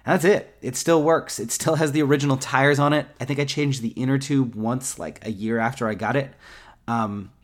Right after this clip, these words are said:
it just keeps on going. And the same is true for development tools and techniques.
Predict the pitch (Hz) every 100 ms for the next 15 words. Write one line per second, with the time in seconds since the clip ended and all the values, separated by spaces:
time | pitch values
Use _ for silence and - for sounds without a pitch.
0 | - 127 135 139 - - 139 139 156 147
1 | 131 156 117 73 - 143 117 160 185 196
2 | 214 - 196 185 175 165 139 135 170 117
3 | 113 110 98 98 139 123 156 139 - -